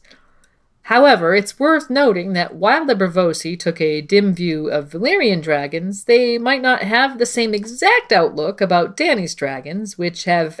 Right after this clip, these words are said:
actively been used against the slave trade. In that case, there's a potential argument to be made that they might not be the ones seeking to destroy the dragons,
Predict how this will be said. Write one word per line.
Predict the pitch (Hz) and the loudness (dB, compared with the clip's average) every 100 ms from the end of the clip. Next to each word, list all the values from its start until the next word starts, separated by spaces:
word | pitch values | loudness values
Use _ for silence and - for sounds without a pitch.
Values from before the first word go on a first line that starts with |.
| - | -4
actively | 220 277 294 254 208 202 196 | 0 0 -2 -8 -6 -4 -2
been | 185 175 | -2 -2
used | 165 147 165 - | -4 -6 -8 -8
against | 202 339 392 - - | -6 -4 -4 -8 -14
the | |
slave | - 139 - | -10 -8 -10
trade. | - - - - _ _ _ _ - - - - | -12 -14 -14 -18 _ _ _ _ -20 -20 -20 -8
In | 233 | 2
that | 269 240 | 4 4
case, | - 277 285 - | 2 0 -2 -2
there's | 208 196 185 185 175 | 2 4 2 0 -4
a | 175 | -6
potential | 190 - 247 247 220 - | -6 -2 0 2 0 2
argument | 202 233 208 165 156 | 2 2 -2 -4 -10
to | 165 | -10
be | 156 | -10
made | 135 123 143 196 | -8 -12 -12 -4
that | 165 170 - | -2 -2 -2
they | 170 165 165 | -2 -2 -2
might | 156 139 196 294 - | -6 -6 -6 -6 -8
not | 165 214 - - | -6 -6 -8 -8
be | 196 | -6
the | 185 | -4
ones | 156 180 202 175 160 | -4 -2 -2 -4 -6
seeking | - - 208 175 160 | -10 -8 -8 -10 -10
to | 151 | -10
destroy | 151 - - 302 311 | -10 -8 0 0 0
the | |
dragons, | 170 143 135 - 131 175 | -4 -6 -8 -12 -14 -16